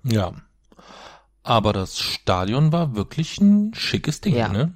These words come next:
Speaker 1: Was hat dir da so an dem Stadion gut, besonders gut gefallen?
Speaker 2: Der Turm, also da ist so ein, an so einer, F-, einer, mitten im Stadion oder an der Seite des Stadions ist eine Hütte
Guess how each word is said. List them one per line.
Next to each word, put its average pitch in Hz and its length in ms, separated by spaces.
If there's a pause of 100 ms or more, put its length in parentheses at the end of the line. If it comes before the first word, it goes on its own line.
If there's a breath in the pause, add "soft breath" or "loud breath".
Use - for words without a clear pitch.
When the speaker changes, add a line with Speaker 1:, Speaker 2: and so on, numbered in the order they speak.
Speaker 1:
Was 104 320
hat 127 160
dir 135 80
da 123 160
so 123 160
an 117 120
dem 113 100
Stadion 113 400
gut, 127 180
besonders 113 360
gut 123 120
gefallen? - 380 (180)
Speaker 2:
Der 123 160
Turm, 156 400
also 120 400 (240 soft breath)
da 113 120
ist 127 140
so 127 100
ein, 117 200 (240)
an 131 140
so 120 80
einer, 120 100
F-, - 180 (100)
einer, 117 360 (320)
mitten - 240
im 123 80
Stadion 123 400
oder 113 300 (140)
an 120 160
der 120 100
Seite 131 220
des 135 80
Stadions 127 360
ist - 80
eine 123 120
Hütte 160 280